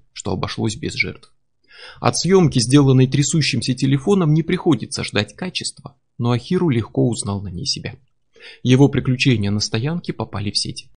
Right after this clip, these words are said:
Он вернул папки, но болван-фокусник сбежал.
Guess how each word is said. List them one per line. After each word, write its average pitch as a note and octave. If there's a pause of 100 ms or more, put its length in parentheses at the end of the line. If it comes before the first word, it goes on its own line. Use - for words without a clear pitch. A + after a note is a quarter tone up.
(400)
Он C#3
вернул D#3
папки, - (240)
но G#2+
болван-фокусник C3
сбежал. -